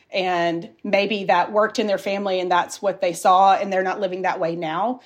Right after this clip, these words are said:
Maybe that's, was the expectation of the family, but the family couldn't live up to those values. And say,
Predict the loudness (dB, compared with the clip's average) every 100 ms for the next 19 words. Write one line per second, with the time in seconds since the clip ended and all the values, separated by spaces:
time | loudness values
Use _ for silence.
0 | _ -2 0 0 -2 0 -2 -2 -12 -8
1 | -8 -4 -6 -4 -4 -4 -8 -8 -8 -6
2 | -4 -4 -4 -6 -6 -6 -6 -4 -2 -2
3 | -4 -4 -4 -4 -4 -2 -4 -4 -4 -4
4 | 0 0 0 -4 -8 -12 -6 -6